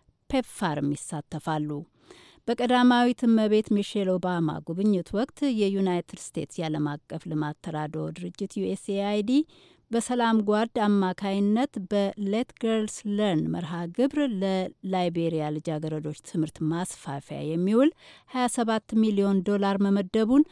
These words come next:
ይፋ አድርጓል። በቅርቡ የተካሄደ ጥናት እንደሚያሳየው ላይቤሪያ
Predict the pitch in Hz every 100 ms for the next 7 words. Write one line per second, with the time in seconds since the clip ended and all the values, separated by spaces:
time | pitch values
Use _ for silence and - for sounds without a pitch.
0 | - _ _ 247 - 139 147 165 156 156
1 | 147 - _ _ - _ _ - 247 254
2 | 262 302 311 226 233 208 202 180 175 170
3 | 160 - - 185 147 - 170 170 214 208
4 | 175 - 190 190 208 269 247 185 180 180
5 | 190 185